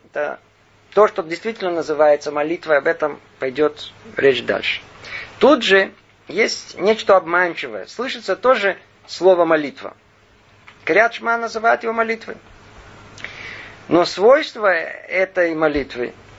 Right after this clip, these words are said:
или просто даже назовём её не молитва, а произношение этого,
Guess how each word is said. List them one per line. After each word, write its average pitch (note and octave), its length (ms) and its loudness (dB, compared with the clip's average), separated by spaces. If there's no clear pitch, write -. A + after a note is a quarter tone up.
или D#3 220 4
просто F3 360 0
даже E3 220 2
назовём F3 640 0
её F3+ 160 -4
не F3 140 -4
молитва, F#3 460 0
а C#3+ 40 4
произношение F3+ 1000 -2
этого, C#3+ 360 -8